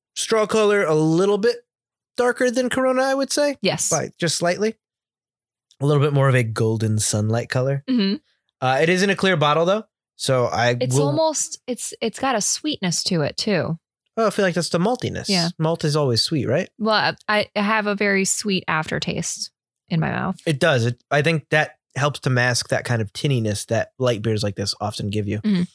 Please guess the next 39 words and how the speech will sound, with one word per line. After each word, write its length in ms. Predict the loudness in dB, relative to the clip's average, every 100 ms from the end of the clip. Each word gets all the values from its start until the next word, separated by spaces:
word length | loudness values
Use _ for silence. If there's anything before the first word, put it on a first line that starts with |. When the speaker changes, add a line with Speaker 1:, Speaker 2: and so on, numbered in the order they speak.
| _ _ -2
Speaker 1:
which 120 | 0 2
is 80 | 2
nice 280 | 2 0
'cause 260 | -4 -6 -4
the, 180 | -6 -4
the 100 | -2
aftertaste 500 | 0 0 0 -2 -2
is 80 | -2
what 100 | -2 -2
I 40 |
hate 160 | -2 -2
most 240 | -2 -4
about 200 | -6 -6
a 40 | -6
lot 120 | -10
of 40 |
those 160 | -10 -12
beers. 300 | -12 -14 -16 _ _ -2
Most 220 | 0 0
of 80 | 0
those 180 | 0 2
lighter 240 | 0 0
beers 280 | 0 0 -2
do 180 | -2 -2
leave 300 | 0 0 0
you 140 | -2
with 120 | 0 0
a 40 |
lingering 680 | 0 0 0 -2 -2 -4 -6 _ _ _ _ _ _ _ _ _ -12
tinniness, 640 | -8 0 0 0 -2 -6 -6
Speaker 2:
Yeah. 220 | 0 0 2
Speaker 1:
even 140 | 0
if 60 | 0
you're 80 | -2
Speaker 2:
I 20 |
Speaker 1:
drinking 200 | -4 -4
from 80 | -4
the 80 |
bottle. 320 | -2 -2 -4